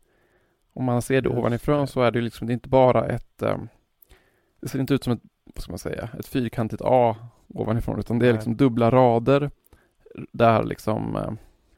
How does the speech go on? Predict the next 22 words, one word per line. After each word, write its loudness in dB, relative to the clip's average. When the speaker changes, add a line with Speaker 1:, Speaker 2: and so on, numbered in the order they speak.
Speaker 1:
när -4
man -2
kommer 2
ut 0
liksom -10
framför, -2
alltså -2
från -4
Cour -2
Carré, -4
när -6
man -6
kommer 0
ut 2
framför -4
pyramiden -4
så -6
är -2
det -6
dubbla 0
rader -2
där. -10